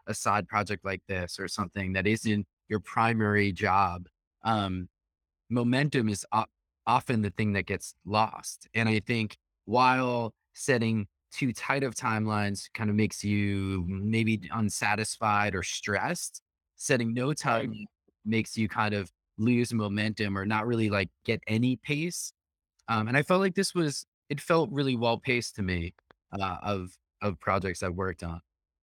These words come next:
Speaker 1: How would you say? I'm, I'm very curious, honest answers only, you know, did you think it was well paced, or what would you
Speaker 2: No,
Speaker 1: say?
Speaker 2: absolutely, oh, absolutely,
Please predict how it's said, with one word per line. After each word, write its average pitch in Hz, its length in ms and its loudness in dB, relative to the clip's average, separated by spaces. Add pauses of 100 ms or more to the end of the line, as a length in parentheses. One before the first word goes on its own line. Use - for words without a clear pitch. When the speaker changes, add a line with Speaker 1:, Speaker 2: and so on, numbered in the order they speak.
Speaker 1:
How 131 140 2
would 135 120 0
you 127 120 2
say? 95 240 4
I'm, 95 180 2
I'm 120 120 -2
very 143 200 6
curious, 117 300 4
honest 127 460 2
answers 110 520 2
only, 95 400 -4 (100)
you 104 100 0
know, 98 200 2
did 104 200 2
you 113 100 4
think 127 200 0
it 120 40 2
was 113 180 -4
well 113 220 0
paced, 127 440 0
or 87 180 -2 (580)
what - 80 -2
would 95 120 0
you 208 60 4
Speaker 2:
No, 339 220 10
Speaker 1:
say? - 40 -4
Speaker 2:
absolutely, 240 840 4 (120)
oh, 262 160 8
absolutely, 165 720 4